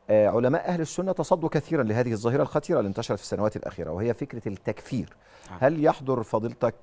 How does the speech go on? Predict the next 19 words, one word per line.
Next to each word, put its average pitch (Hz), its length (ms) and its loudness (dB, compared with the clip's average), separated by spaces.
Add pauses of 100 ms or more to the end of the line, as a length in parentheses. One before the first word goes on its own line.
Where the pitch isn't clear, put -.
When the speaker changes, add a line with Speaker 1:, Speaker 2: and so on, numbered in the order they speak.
(160)
Speaker 1:
آه، 95 140 0
بعض 110 380 4
مظاهر، 104 520 0
آه، 98 80 -10 (180)
آه، 82 380 -4
من 98 220 -6
تصدي 110 720 -4
أو 92 120 -2
مواقف 90 460 -2
أهل 101 160 -4
السنة 92 460 -8 (380)
لهذه 95 400 -2
القضية 92 340 -6
الخطيرة 87 440 -10
يعني؟ 64 220 -14 (1400)
Speaker 2:
من 120 360 -8
تاريخ، 160 520 -2
من 123 220 -6
بداية 143 320 -2